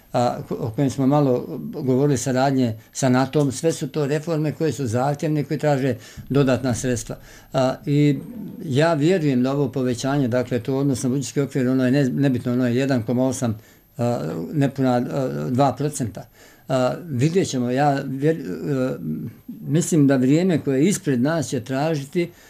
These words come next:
a, a, mnogo snažnije probijanje tog okvira,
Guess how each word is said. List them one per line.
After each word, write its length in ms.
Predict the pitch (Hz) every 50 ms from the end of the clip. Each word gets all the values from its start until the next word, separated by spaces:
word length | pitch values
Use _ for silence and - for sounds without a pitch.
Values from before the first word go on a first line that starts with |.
| - - - -
a, 60 | - 135
a, 460 | 131 131 - 147 151 131 127 131 143
mnogo 440 | 143 139 139 160 175 151 151 143 135 147 - - -
snažnije 640 | 110 - 143 147 170 185 156 160 160 139 123 113
probijanje 520 | - 127 120 113 131 135 131 123 120 117
tog 240 | 110 113 135 123 110 - -
okvira, 560 | 156 135 139 135 - 151 156 160 170 185 202